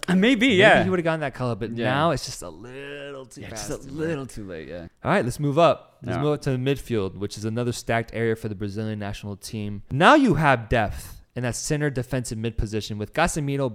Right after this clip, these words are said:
Speaker 2: back at it now, still playing at a high level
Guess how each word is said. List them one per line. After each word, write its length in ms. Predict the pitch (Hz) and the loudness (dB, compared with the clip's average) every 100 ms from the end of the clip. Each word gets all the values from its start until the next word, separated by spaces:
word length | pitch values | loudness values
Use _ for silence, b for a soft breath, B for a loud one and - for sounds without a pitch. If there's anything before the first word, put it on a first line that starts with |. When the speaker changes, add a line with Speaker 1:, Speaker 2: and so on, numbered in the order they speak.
| - | 0
Speaker 2:
back 300 | 139 180 143 | 2 2 2
at 160 | 131 | 0
it 100 | 131 | 0
now, 220 | 123 127 131 | -2 -4 -6
still 280 | - 160 160 | -6 -4 -4
playing 280 | - 139 131 | -4 -4 -2
at 120 | 104 | -4
a 60 | |
high 280 | 95 - 139 | -6 -4 -2
level 480 | 143 120 110 113 120 | 0 -2 -2 -4 -4